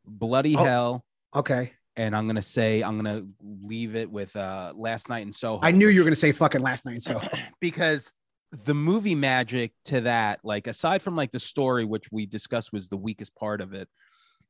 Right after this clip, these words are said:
Speaker 1: there was just something about this movie that was just such a, like, cinematic universe, you know? It was
Speaker 2: Oh,
Speaker 1: just, like,
Speaker 2: yeah,
Speaker 1: it was
Speaker 2: yeah.
Speaker 1: this thing where it was like, this is a, <clears throat> this is a movie with a soundtrack and,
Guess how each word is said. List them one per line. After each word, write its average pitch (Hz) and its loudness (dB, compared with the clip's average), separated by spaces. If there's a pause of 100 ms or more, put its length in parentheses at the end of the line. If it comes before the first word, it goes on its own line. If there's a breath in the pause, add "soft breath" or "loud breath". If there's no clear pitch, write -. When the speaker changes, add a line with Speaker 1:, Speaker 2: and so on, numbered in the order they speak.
(100)
Speaker 1:
there 131 4
was 127 2
just - -2
something 156 0
about 120 0
this 120 -8
movie 120 0
that 92 -8
was 92 -8
just - -10
such 135 -6
a, 104 -4
like, 95 -10
cinematic 113 -6
universe, 104 -6
you 113 -2
know? 113 0
It - 4
was 120 4
Speaker 2:
Oh, 156 8
Speaker 1:
just, 113 6
like, 110 0
Speaker 2:
yeah, 95 -8
Speaker 1:
it 139 4
was 151 6
Speaker 2:
yeah. 160 4
Speaker 1:
this - -6
thing 180 4
where 113 -2
it 113 -4
was 117 -6
like, 117 -2
this 156 0
is 135 0
a, 113 0 (220)
<clears throat> - -16
this 147 0
is 160 -4
a 147 4
movie 131 4
with 98 -8
a 90 -10
soundtrack 131 -4
and, 104 -4